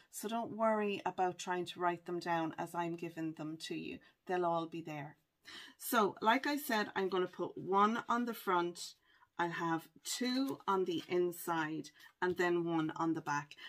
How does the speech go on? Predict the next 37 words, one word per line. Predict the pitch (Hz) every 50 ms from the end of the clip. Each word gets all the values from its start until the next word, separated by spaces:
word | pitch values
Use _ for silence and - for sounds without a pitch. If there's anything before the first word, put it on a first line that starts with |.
| - -
And | - 196
the | 214 220
reason | 240 269 320 370 359 302 294
I'm | 254 240 226
putting | - 214 - - 190 202 196
one | 196 196 196
on | 190 180 180
the | 175 175
back | - - 165 156 151 151 - - - _ - - - _ -
is | 185 185 - -
so | 190 185
that | 190 185 180 180
I | 180 175
can | 180 - 165 - - -
add | 185 196 202 208 214 214 214 214 -
a | 185
piece | - - - - 175 180 170 - - - - _ _ -
to | - 175
this, | - 151 165 160 160 - - - _ _ _ _ _ -
and | 180 185 180
then | 175 175
I | 175 170
can | 170 - - 175 175
write | 175 170 170 170 160 -
my | 170 170
message | 160 160 160 156 - - 165 147 - - - -
to | - -
Jane | - - 160 156 160 156 151 151
there. | 151 151 160 - - 156 - _ _ _ _ - _ - - _ - - - _ _ _ _ _ - _ -
So | - - - 180 170 156 - - -
on | 190 196
top | 196 - - 240 254 - -
of | 339 302 269 -
these | - 214 214 208 202 - -
four, | - - 185 175 170 165 165 175 175 - - - - - - _ -
I | - 208 208
have | 202 214 202 196 190 185 180 175